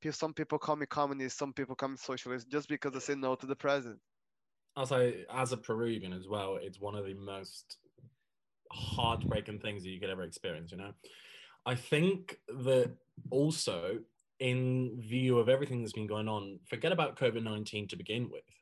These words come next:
Speaker 2: I mean, covid nineteen, completely separate to a political crisis that's been going on in Peru since twenty sixteen.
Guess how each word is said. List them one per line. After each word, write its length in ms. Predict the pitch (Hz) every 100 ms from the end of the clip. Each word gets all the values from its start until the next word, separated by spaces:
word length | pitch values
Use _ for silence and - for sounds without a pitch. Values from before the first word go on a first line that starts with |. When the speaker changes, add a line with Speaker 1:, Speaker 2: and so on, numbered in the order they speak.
| 113
Speaker 2:
I 40 |
mean, 400 | 113 110 110 107
covid 280 | 127 160 156
nineteen, 560 | 135 127 - 117 95 -
completely 460 | - 113 120 143 120
separate 340 | - 120 - -
to 120 | 104
a 40 |
political 400 | 90 123 131 113
crisis 400 | 101 120 117 98
that's 140 | 95 92
been 100 | 101
going 240 | 107 104
on 120 | 101
in 80 | 101
Peru 260 | 92 104 98
since 220 | 98 90
twenty 240 | - 98
sixteen. 440 | 92 87 - 101